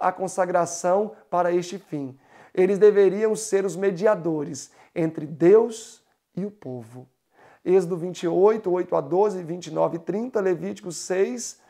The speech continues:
vinte e seis, dez, dezessete e dezoito e Números dezoito, versículo um. Deveriam ser uma ilustração viva da mediação que Jesus Cristo viria a fazer.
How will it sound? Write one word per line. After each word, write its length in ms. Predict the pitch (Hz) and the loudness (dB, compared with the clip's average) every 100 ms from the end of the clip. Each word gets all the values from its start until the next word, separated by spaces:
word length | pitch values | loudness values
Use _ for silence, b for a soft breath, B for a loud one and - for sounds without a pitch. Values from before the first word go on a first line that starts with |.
| b b | b b
vinte 200 | 165 190 | -6 -6
e 80 | 185 | -6
seis, 680 | - 185 185 247 269 - - _ _ _ _ _ _ _ | -6 0 0 0 -4 -12 -18 _ _ _ _ _ _ _
dez, 400 | 160 185 233 190 | 4 6 4 -2
dezessete 580 | 180 180 170 185 196 180 | -4 -4 -2 2 2 0
e 40 | |
dezoito 440 | 165 151 190 220 220 | -10 -2 0 0 -4
e 80 | |
Números 480 | 196 185 226 214 185 | -6 -4 -4 -4 -6
dezoito, 680 | 170 165 151 185 196 214 202 b b - | -10 -8 -2 0 -2 -6 -14 b b -4
versículo 580 | 170 - - 202 202 - | -4 -4 -10 -8 -10 -8
um. 240 | 156 135 123 _ b b b b | -8 -8 -14 _ b b b b
Deveriam 560 | 160 190 208 202 233 247 | 2 6 6 6 2 -2
ser 300 | - 208 208 | -2 0 2
uma 140 | 214 | 0
ilustração 640 | 208 202 - 190 180 214 214 | -2 -4 0 0 2 -4 -4
viva 500 | 151 190 269 202 208 | -4 -2 -2 0 4
da 140 | 190 | 4
mediação 1000 | 196 196 165 190 185 - - 214 240 180 b b _ | 4 0 2 0 0 -4 -2 0 0 -2 b b _
que 100 | 196 | -2
Jesus 420 | 196 185 196 - | -2 -2 -6 -10
Cristo 720 | - 196 262 262 - 165 139 b b | -12 -6 -4 -4 -6 -8 -8 b b
viria 460 | 147 185 165 175 175 | -8 -6 -6 -2 -4
a 160 | - 156 | -4 -6
fazer. 520 | 165 127 135 135 | -6 -6 -8 -8